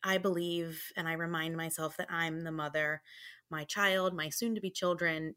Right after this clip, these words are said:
need. And remembering that allows me to take off all of these hats that I've tried to wear that just aren't me and don't fit my family.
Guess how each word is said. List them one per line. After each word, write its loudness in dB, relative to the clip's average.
need. -6
And 4
remembering 6
that -4
allows -2
me 2
to 2
take -6
off -6
all 4
of 2
these 0
hats -4
that -2
I've -2
tried -4
to 2
wear -2
that 2
just 2
aren't 0
me -6
and 2
don't 0
fit -2
my -4
family. -4